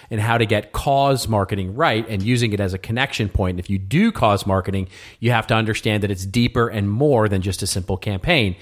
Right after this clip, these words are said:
And what they did was they went out and interviewed roughly nineteen hundred, uh, of their members aged thirteen to twenty-five, so squarely in that younger generation, um,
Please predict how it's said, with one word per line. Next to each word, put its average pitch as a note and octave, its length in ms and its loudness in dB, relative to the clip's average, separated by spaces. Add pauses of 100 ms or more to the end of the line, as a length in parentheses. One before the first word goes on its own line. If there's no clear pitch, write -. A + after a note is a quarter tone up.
(300)
And A#2 100 2
what A2+ 100 4
they A#2+ 120 2
did E3+ 160 0
was C3 180 2
they A#2+ 80 4
went A2+ 180 0
out A2 160 4
and G#2+ 100 0
interviewed G#2 640 0 (760)
roughly B2+ 400 2
nineteen A2+ 480 2
hundred, G#2+ 720 2 (140)
uh, A2 40 -6
of G#2 360 2
their G2+ 160 2
members A2 520 2
aged G#2 400 0
thirteen G#2 380 -2
to G2+ 80 0
twenty-five, F#2+ 720 0
so F2+ 420 0
squarely G2 500 2
in F#2+ 120 2
that F#2+ 180 0
younger G2 300 0
generation, G2 760 2 (380)
um, G#2+ 320 0